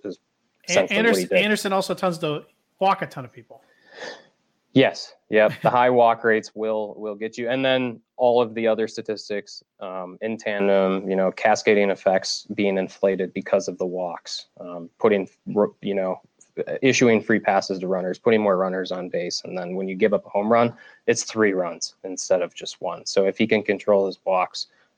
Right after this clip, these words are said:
Speaker 1: um, Anderson is a very deceptive and interesting, uh, prospect.
Speaker 2: Now, Ky-, Kyle Wright, he had good strikeout numbers, good home run rate, good walk percentage in the minors.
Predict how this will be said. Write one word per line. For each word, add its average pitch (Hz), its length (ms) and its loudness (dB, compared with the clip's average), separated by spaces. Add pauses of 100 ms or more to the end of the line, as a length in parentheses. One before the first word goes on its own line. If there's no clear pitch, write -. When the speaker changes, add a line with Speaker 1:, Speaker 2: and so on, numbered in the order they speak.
Speaker 1:
um, 87 300 -4
Anderson 98 460 2
is 87 240 -8
a 90 80 -4
very 92 340 -2
deceptive - 720 -6
and 87 100 -8
interesting, - 640 -8 (200)
uh, - 120 -8
prospect. - 500 -4 (340)
Speaker 2:
Now, 208 100 0
Ky-, 330 360 -2
Kyle 339 300 0
Wright, 254 240 2
he 202 120 0
had 262 180 0
good 240 120 -4
strikeout 226 440 -2
numbers, 208 280 -2
good 214 140 -2
home 214 220 -2
run 214 180 0
rate, 196 240 -2
good 190 320 -4
walk 185 300 0
percentage 180 480 -2
in 190 160 -4
the 175 80 0
minors. 160 720 -2